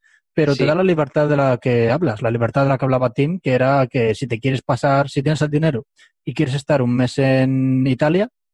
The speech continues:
Speaker 1: puedes hacerlo sin problema. No hay ningún tipo de restricción laboral.
Speaker 2: Sí, hombre, ese es un factor, eh, muy atractivo para mucha gente, ¿no? Igual no para toda, ¿no? Gente que le gusta más estar en un sitio o, o estar con su familia, no sé.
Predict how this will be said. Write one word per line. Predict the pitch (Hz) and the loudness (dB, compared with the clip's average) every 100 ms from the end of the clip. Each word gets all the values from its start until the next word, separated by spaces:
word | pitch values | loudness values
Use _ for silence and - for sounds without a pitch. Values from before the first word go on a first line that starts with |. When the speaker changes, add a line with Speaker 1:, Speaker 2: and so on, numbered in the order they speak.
| _ - | _ -4
Speaker 1:
puedes | 180 226 120 | 0 0 -2
hacerlo | - 214 127 | -4 -4 -6
sin | 131 | -6
problema. | 120 127 202 - _ _ | -2 -2 -2 -6 _ _
No | 135 139 | -8 -2
hay | 165 | 0
ningún | 175 160 160 | 0 0 -2
tipo | 156 147 | -2 0
de | 139 | 0
restricción | 135 - 135 139 127 | -2 -6 -8 -2 -2
laboral. | 123 135 156 _ _ _ _ _ _ _ _ _ _ | 0 -2 -6 _ _ _ _ _ _ _ _ _ _
Speaker 2:
Sí, | - - 170 135 | -10 -2 0 0
hombre, | 135 131 | -2 0
ese | 92 - | -2 -4
es | 104 | -6
un | 107 101 101 98 | -4 -2 -2 -4
factor, | 95 98 95 104 101 104 - _ _ _ | -4 -6 -2 0 2 0 -6 _ _ _
eh, | 92 92 | -2 0
muy | 95 101 | 0 -2
atractivo | 87 82 120 107 | -2 -2 0 0
para | 87 82 | 0 -6
mucha | 85 - | -8 -8
gente, | - 104 87 | -6 -4 -4
¿no? | 80 101 | -4 -4
Igual | 92 82 80 | -4 -4 -4
no | 80 | -4
para | 90 - | -6 -4
toda, | 135 87 | -2 -2
¿no? | 90 185 _ _ _ _ _ _ _ _ - - | -4 -8 _ _ _ _ _ _ _ _ -20 -16
Gente | - 87 82 | -6 -4 -2
que | |
le | 82 | -2
gusta | 78 87 85 | -2 -4 -6
más | 82 85 | -10 -8
estar | 85 82 | -8 -6
en | 82 | -6
un | |
sitio | 78 - 131 82 82 | -4 -2 -2 -4 -4
o, | 82 78 78 76 76 78 78 - | -4 -2 -2 -2 -4 -8 -12 -10
o | |
estar | 82 87 | -8 -6
con | 85 | -6
su | 85 | -8
familia, | - - 151 - 85 | -8 -4 -4 -4 -8
no | 92 | -8
sé. | 135 | -8